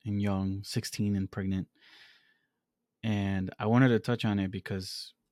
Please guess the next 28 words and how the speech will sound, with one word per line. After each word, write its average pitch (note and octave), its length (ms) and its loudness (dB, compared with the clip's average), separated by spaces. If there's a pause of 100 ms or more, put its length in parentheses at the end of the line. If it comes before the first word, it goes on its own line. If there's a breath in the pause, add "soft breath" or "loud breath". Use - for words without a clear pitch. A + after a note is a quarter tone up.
(420)
you G#2+ 120 -4
know, G2 160 0
there's, G#2 720 0 (1400)
those A#2+ 220 2
are B2+ 80 6
things B2 220 6
that A2 160 4
happen. G2 560 -2 (880)
You A2 100 -4
know, G2+ 160 0
the-, G#2+ 300 0
these A2 240 0
things A2+ 260 2
happen G2+ 640 -2
in G2 460 -2
the G2 100 -2
real G2+ 220 0
world. G#2+ 400 4
You G2+ 80 0
know, G2+ 160 0
there G2+ 120 -4
are G2+ 160 -6 (920)
girls G#2 360 0
sixteen, G#2+ 640 0
seventeen, G2+ 800 -2 (1200)
you A2 120 0
know, F#2+ 60 -4
fifteen. A#2 600 4